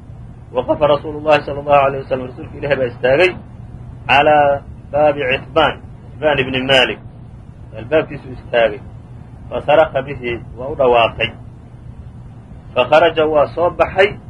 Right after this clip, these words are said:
yajurru izaarahu, isagoo muxuu ahay, eh, hoosguntigiisii jiidaya, oo degdeg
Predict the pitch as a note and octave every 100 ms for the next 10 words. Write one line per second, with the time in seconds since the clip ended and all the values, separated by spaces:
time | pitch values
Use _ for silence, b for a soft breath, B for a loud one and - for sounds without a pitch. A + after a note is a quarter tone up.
0 | - - - A#2+ B2+ G3+ F#3+ E3+ D3+ C#3
1 | D3 C3+ C#3 C3+ D#3+ C#3+ C3 G#2+ - -
2 | - A#2 A#2+ D3 C#3 C3+ C3+ B2 A2+ A2+
3 | A#2 - - - B2 B2+ F3+ - D3 -
4 | B2+ A#2+ D#3+ C3+ A#2+ A2+ - - - -
5 | A2+ C3 G#3+